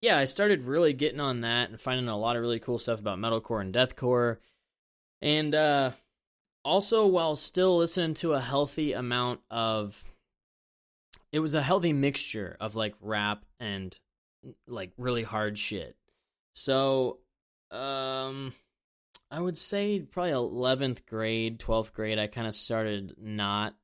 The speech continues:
listening to metal as much. I still did, but then it really became, like, uh, the friends I was hanging with at the time, man, they just got me into, I really started enjoying country, especially, like, old school stuff, and still listening to rap,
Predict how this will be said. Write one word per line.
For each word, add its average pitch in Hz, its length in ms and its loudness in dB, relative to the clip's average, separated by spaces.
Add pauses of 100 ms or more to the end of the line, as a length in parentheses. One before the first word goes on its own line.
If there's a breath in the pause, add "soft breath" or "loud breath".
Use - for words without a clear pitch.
(160)
listening 110 640 -4
to 104 340 -4
metal 104 340 -2
as 101 160 -6
much. 98 300 -4
I 107 80 -2
still 156 280 2
did, 117 540 0
but 107 200 0
then 131 160 2
it 110 120 -2
really 117 260 -2
became, 107 540 -4
like, 92 340 -8 (760)
uh, 85 440 -2 (180)
the 117 100 -2
friends 170 300 2
I 139 80 6
was 127 140 0
hanging 127 260 0
with 120 160 -4
at 107 60 -8
the 107 80 -8
time, 113 380 -2
man, 113 180 -2
they 113 100 -2
just 110 240 -6
got 107 220 -6
me 117 100 -4
into, 104 300 -6
I 107 60 -14 (200)
really 131 160 -4
started 120 400 -2
enjoying 104 560 -2
country, 110 460 -6
especially, 110 420 -4
like, 92 240 -4
old 110 300 -4
school 104 280 -6
stuff, 101 640 -4 (140)
and 92 480 -10 (480)
still 185 220 2
listening 165 360 2
to 143 80 2
rap, 113 520 0